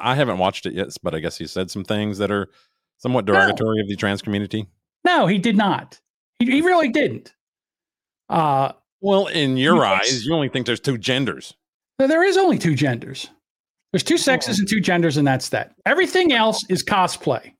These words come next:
Speaker 2: is what it is.
Speaker 1: <sighs> Does, you know, all my efforts, John, just
Speaker 2: To?
Speaker 1: go right out the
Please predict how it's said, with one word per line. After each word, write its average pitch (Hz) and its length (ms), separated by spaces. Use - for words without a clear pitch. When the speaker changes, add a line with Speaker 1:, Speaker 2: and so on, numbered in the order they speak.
Speaker 2:
is 143 140
what 147 120
it 123 100
is. 143 360
Speaker 1:
<sighs> - 720
Does, 135 180
you 156 140
know, 160 320
all 156 220
my 196 220
efforts, - 580
John, 60 400
just 165 180
Speaker 2:
To? 147 80
Speaker 1:
go 123 300
right 107 160
out 151 160
the 156 80